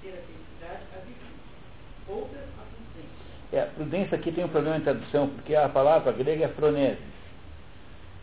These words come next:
Speaker 2: Phronesis é uma, é uma palavra dessas difíceis de traduzir, com muitos significados. Então, o, o, o Bárbara Gamakuri, que é o tradutor, traduziu por, é,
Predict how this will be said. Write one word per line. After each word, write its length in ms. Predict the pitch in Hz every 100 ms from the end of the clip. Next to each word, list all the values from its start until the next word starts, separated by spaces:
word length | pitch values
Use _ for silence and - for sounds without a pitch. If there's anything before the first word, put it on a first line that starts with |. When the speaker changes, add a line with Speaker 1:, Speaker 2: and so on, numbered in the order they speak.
| -
Speaker 2:
Phronesis 680 | 135 139 180 156 104 104 113
é 280 | 127 139 139 - -
uma, 760 | 127 127 123 117 113 107 104 98 90 - - - - - - - - - - - - -
é 80 | 127
uma 140 | 135
palavra 440 | 135 131 143 135 123
dessas 360 | 117 127 131 104
difíceis 260 | - 151 143
de 60 |
traduzir, 540 | - 110 104 123 160 - - - - - - - - -
com 160 | 123
muitos 280 | 127 165 -
significados. 680 | 127 113 - - 139 139 - 135
Então, 240 | 139 170
o, 920 | 170 190 202 175 160 147 143 139 127 -
o, 600 | 127 120 117 113 107 98
o 40 | 98
Bárbara 340 | 120 120 110
Gamakuri, 600 | 107 104 90 139 165 131
que 140 | 113 131
é 40 |
o 160 | 120 117
tradutor, 560 | 120 104 - 143 151
traduziu 500 | 135 131 110 98 143 123
por, 200 | 131 139 139 - -
é, 480 | - 127 117 113 107